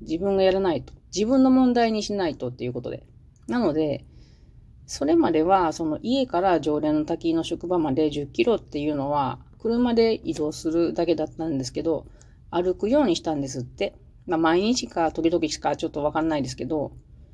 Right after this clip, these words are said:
で、そしてゴミを拾うようになってきたと。そうしたら、まあ、仲間と、こうね、一時間披露かとかいう話に発展していったと。で、そのうちに、そういうことをしていると、あの、まあ、あの、そうやな、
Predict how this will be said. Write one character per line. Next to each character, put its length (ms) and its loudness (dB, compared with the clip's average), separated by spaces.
で、 120 -2
そ 140 0
し 80 -8
て 80 -4
ゴ 120 4
ミ 160 4
を 40 0
拾 200 0
う 80 4
よ 100 2
う 40 0
に 60 -2
な 80 -2
っ 40 -8
て 100 -10
き 60 -4
た 120 -2
と。 200 -12
そ 180 -6
う 40 -2
し 60 -6
た 120 -2
ら、 360 2
ま 140 0
あ、 40 4
仲 240 2
間 180 0
と、 520 0
こ 160 -2
う 60 -2
ね、 300 -4
一 200 0
時 120 0
間 320 -2
披 200 -6
露 200 6
か 300 -2
と 100 -14
か 80 -2
い 80 -2
う 20 -6
話 400 -4
に 100 0
発 240 -4
展 240 -4
し 80 -10
て 100 -2
い 40 0
っ 60 -6
た 200 -6
と。 200 -8
で、 60 -14
そ 120 -6
の 120 2
う 60 0
ち 120 0
に、 460 2
そ 200 0
う 40 4
い 40 2
う 40 -4
こ 120 -6
と 140 -4
を 60 -2
し 100 -2
て 200 0
い 100 4
る 140 -4
と、 380 0
あ 140 -2
の、 640 -2
ま 160 -4
あ、 40 -2
あ 40 -2
の、 520 0
そ 140 -4
う 20 2
や 40 -2
な、 180 -2